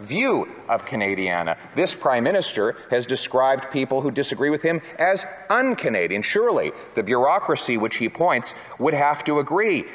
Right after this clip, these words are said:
And if the Association of Psychologists that gives out licenses to practice in Ontario doesn't believe that his views are, permit him to continue practicing in his field, and if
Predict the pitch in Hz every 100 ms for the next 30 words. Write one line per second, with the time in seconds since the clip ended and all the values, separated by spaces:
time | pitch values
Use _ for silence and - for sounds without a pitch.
0 | - - 175 190 160 - - 202 - -
1 | - - 143 139 131 - - 123 190 185
2 | 170 165 175 156 131 - 127 123 151 175
3 | 180 139 95 - - 113 151 143 143 135
4 | - - - - - 117 185 214 180 165
5 | 156 - 131 - 147 180 185 147 120 -
6 | 117 107 107 - 170 214 180 113 98 -
7 | - - 160 - 156 127 135 135 139 123
8 | 131 139 117 113 123 127 123 - - -
9 | 131 131 127 147 127 147 139 127 120 -
10 | - 123 - 143 127 117 135 127 127 131
11 | 117 127 113 - - - 123 117 110 -
12 | 92 85 143 151 151